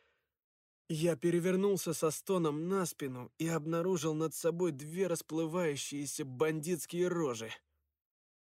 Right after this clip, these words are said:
«Майки, ты уразумел теперь, в чём сила этого парня?» спросил Кейт. «Дурачьё!»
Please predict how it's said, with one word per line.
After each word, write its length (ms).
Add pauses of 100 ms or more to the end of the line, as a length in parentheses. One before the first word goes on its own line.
(160)
«Майки, 680 (320)
ты 160
уразумел 600
теперь, 380
в 40
чём 240
сила 320
этого 380
парня?» 640
спросил 560
Кейт. 360 (920)
«Дурачьё!» 840